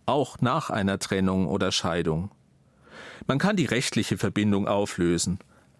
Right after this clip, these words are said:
aber nicht, was das Leben, was der Ewige gewirkt hat in den Herzen und Seelen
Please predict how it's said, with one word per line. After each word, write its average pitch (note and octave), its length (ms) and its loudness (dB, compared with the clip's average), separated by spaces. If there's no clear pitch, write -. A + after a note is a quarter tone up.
aber F#2 180 -2
nicht, - 560 -2
was B2 160 0
das D3+ 240 0
Leben, F#2+ 540 2
was G2+ 160 -2
der - 160 0
Ewige C3+ 400 2
gewirkt B2 500 0
hat B2 200 -2
in G#2 140 2
den F#2+ 140 4
Herzen A2 540 0
und B2+ 160 2
Seelen G2+ 520 2